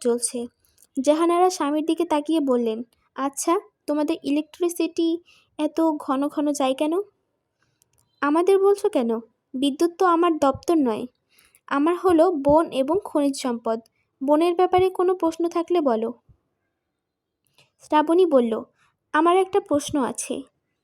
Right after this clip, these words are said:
"কী প্রশ্ন মা?" "বাংলাদেশের বনে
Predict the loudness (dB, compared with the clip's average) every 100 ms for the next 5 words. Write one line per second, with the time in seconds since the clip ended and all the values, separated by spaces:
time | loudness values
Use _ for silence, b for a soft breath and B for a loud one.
0 | _ _ -4 -2 -2 -4 -4 -6 -6 -8
1 | _ _ _ _ _ _ _ 0 2 4
2 | 2 2 2 4 4 2 2